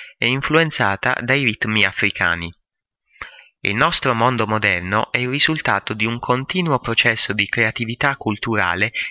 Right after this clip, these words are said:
e di interazione che è iniziato con i primi esseri umani.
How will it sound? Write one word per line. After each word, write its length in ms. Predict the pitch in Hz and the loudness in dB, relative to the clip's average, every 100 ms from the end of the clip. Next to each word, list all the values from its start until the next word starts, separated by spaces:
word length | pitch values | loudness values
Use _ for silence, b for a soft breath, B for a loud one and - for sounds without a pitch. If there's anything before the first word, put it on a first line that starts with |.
| - | -4
e 100 | 117 | -2
di 120 | 131 | -2
interazione 960 | 139 151 143 143 - - 104 92 107 - B B | -4 -2 0 0 -4 -2 0 0 -2 -4 B B
che 140 | - | 0
è 20 | 151 | 0
iniziato 560 | 175 185 - 113 110 | 0 -2 0 0 -2
con 180 | 117 139 | -6 -6
i 60 | 151 | -4
primi 320 | 185 160 120 | -4 0 0
esseri 380 | 117 - 110 101 | 0 0 0 2
umani. 440 | 98 85 85 87 | 2 0 0 -6